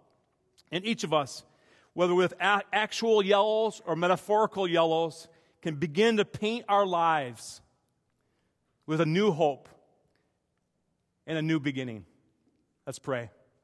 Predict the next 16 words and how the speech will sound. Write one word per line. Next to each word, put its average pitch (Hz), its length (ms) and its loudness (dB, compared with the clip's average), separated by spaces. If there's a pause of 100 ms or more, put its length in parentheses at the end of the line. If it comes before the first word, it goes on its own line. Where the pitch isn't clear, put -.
(1600)
God 165 280 4
in 160 80 -4
heaven, 143 420 -2 (1500)
thank 175 340 -4
you 170 160 0
that 151 200 -2
you 160 300 -8
are 147 220 -2
in 139 280 -8
the 135 80 -8
resurrection 123 680 -8
business, 113 520 -16 (1900)
that 160 220 0
you 185 300 0
bring 170 380 0
life 160 640 0